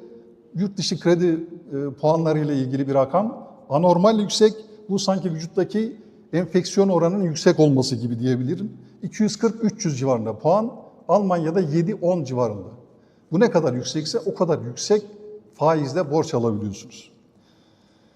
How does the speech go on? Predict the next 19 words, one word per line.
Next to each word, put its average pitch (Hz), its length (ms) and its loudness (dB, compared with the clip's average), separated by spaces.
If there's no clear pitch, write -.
Bütün 202 260 0
bunlar 190 260 4
gösteriyor 175 560 -2
ki 135 300 0
ve 151 120 2
diğer 165 160 2
aslındaki 143 400 -2
veriler 143 260 0
ekonomimiz 151 540 -2
çok 151 300 -2
da 131 60 -6
iyi 143 260 -2
değil. 127 220 -2
Peki 226 240 2
yani 202 400 0
şimdi 202 260 -2
dışarıdaki 202 460 2
vatandaşlara 202 600 0
sorsanız 190 600 -2